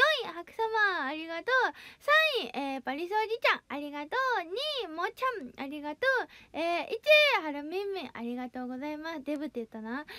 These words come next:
えー、五百十六名の皆様、遅くにありがとうございました。ぜひ毎日配信してるので、右上のハート、ピンク色にしてってください。あと、TwitterとInstagramもやってま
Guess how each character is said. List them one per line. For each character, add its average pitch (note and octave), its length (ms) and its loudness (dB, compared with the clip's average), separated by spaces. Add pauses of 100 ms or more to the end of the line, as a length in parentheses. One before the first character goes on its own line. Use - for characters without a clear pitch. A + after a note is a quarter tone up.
(140)
え C4+ 100 -4
ー、 - 20 0
五 D4 80 0
百 F#4+ 260 0
十 G4 160 0
六 G4+ 140 -2
名 A#4 180 2
の A4 80 0
皆 G#4 160 0 (320)
様、 E4+ 160 0
遅 F4 60 -10
く D#4+ 80 -10
に D4 120 -6
あ D4 60 -6
り D#4 120 -8
が E4 120 -4
と D4+ 140 -6
う - 20 -8
ご D4 80 -8
ざ F4+ 140 -4
い F#4+ 40 -2
ま A4+ 120 -2
し B4+ 80 -8
た。 B4 80 4 (420)
ぜ A4+ 100 8 (220)
ひ G#4 60 0
毎 F4+ 180 2
日 D#4+ 240 -4
配 B3+ 240 -2
信 B3+ 240 -4
し B3+ 60 -16
て C#4 100 -2
る C4+ 100 -4
の C4+ 120 -4
で、 A4 80 4 (120)
右 D4+ 300 0
上 F#4+ 220 0
の E4 180 -6
ハ D4 200 -4
ー - 20 -8
ト、 A#3+ 160 -10
ピ A4+ 100 -2
ン - 40 -4
ク C#5+ 60 -6 (380)
色 A4+ 80 -6
に F4 60 -12
し - 20 -16
て D4+ 140 -10
っ B3+ 40 -12
て - 120 -16
く - 120 -14
だ A#3 140 -6
さ - 20 -8
い。 B3 60 -10 (560)
あ C#5 380 6
と、 - 80 -4
Twitter F#4 480 0
と F#4+ 100 0
Instagram A4 120 2 (720)
も A#4 120 0
や G4+ 100 -2
っ - 20 -10
て G4 120 -4
ま G4+ 120 2